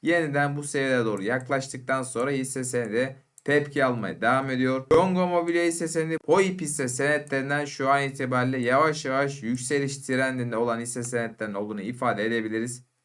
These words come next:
Bir başka hisse senedi Sekura Plastik yüzde iki buçuk yukarıya doğru hareket etti. Vakıf Yatırım'ın ve bofa'nın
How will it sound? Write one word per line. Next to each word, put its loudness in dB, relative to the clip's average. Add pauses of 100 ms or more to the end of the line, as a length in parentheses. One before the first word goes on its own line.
Bir 4
başka 0
hisse 0
senedi 0
Sekura -2
Plastik 0
yüzde 0
iki -6
buçuk -4
yukarıya 0
doğru 2
hareket 2
etti. -2 (320)
Vakıf 2
Yatırım'ın 0
ve 2
bofa'nın 2